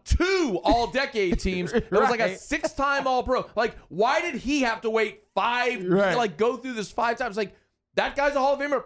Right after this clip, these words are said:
Speaker 1: Put him in.
Speaker 2: I
Speaker 1: So
Speaker 2: agree.
Speaker 1: you should have one year where you just go, "Okay, we're making amends from all the wrongs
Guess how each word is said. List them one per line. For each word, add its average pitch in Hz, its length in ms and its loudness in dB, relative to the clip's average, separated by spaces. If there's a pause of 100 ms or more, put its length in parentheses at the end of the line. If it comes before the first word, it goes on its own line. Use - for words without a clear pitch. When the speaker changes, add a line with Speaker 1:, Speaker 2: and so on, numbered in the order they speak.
Speaker 1:
Put 339 140 2
him 311 60 0
in. 208 100 -2 (260)
Speaker 2:
I 151 180 0
Speaker 1:
So 214 120 2
Speaker 2:
agree. 214 100 4
Speaker 1:
you 101 60 -2
should 202 100 -4
have 165 140 0
one 285 200 0
year 233 420 0
where 196 140 0
you 190 140 -6
just 170 160 -6
go, 185 200 2
"Okay, 190 360 -2 (240)
we're 185 320 0
making 220 440 -4
amends 220 280 -2
from 180 180 -6
all 196 260 2
the 262 100 -4
wrongs 233 320 2